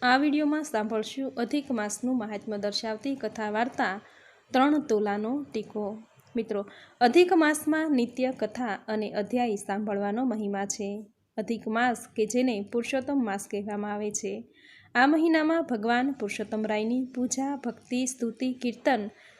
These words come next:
અને કાલાવાલા કરી પ્રભુને પ્રસન્ન કરાય છે. જો પ્રભુની પ્રસન્નતા પ્રાપ્ત થાય તો જીવનમાં સુખ સમૃદ્ધિ આવે છે, બરકત આવે છે, મનોકામના પૂર્ણ થાય છે.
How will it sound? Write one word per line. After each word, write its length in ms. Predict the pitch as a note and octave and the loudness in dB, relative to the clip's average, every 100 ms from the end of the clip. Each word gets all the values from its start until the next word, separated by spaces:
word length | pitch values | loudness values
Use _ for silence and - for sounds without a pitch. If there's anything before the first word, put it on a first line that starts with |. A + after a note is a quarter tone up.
| _ | _
અને 180 | A#3+ A#3 | 4 4
કાલાવાલા 640 | A#3 B3 D4 E4 D#4+ D#4+ | 4 6 6 6 6 4
કરી 360 | D#4+ B3 B3 C4+ | 2 2 2 0
પ્રભુને 520 | C4+ G#3+ G3+ A#3 B3 | 0 0 2 2 2
પ્રસન્ન 440 | C#4 G3+ - G3+ | 0 -4 -4 -4
કરાય 340 | G3+ G#3+ G3+ G3+ | -2 -2 -2 -2
છે. 400 | - G#3 G#3+ A3+ _ _ | -2 -4 -6 -10 _ _
જો 160 | G#3 A3+ | -4 -2
પ્રભુની 500 | G#3+ G#3+ G#3+ A3+ B3 | 0 -2 0 2 2
પ્રસન્નતા 640 | A#3+ G#3 G#3 A3 G#3+ A#3+ | 0 -4 -2 -4 0 0
પ્રાપ્ત 360 | B3+ G#3+ G#3 G#3+ | 0 -2 -4 -4
થાય 380 | G#3 A#3 C4 G#3 - - - _ _ | -2 2 2 2 -4 -14 -20 _ _
તો 100 | B3+ | 6
જીવનમાં 580 | A#3+ B3+ C4 D#4+ D#4+ A#3+ | 6 6 6 6 6 4
સુખ 360 | G3+ - C4+ D4+ | 0 -4 -4 -4
સમૃદ્ધિ 560 | C4+ G#3+ G3+ G3+ A3 | -4 -2 -2 -4 -2
આવે 260 | G3+ G3+ G3+ | -2 0 -2
છે, 360 | G3+ G#3+ G3+ G#3 _ | -2 -4 -6 -10 _
બરકત 380 | G#3+ A3 - B3+ | -2 0 0 0
આવે 260 | A3+ G#3 G3+ | 0 0 0
છે, 320 | - G3+ G#3+ - _ _ - | -2 -6 -6 -12 _ _ 2
મનોકામના 580 | A#3+ C4+ D4 A3 G3 G3 | 6 6 6 2 2 -2
પૂર્ણ 360 | G3+ G#3 B3 | -2 -2 -2
થાય 260 | B3 G3+ G3 | -2 0 -2
છે. 400 | G3 G3+ G#3+ | -2 -4 -4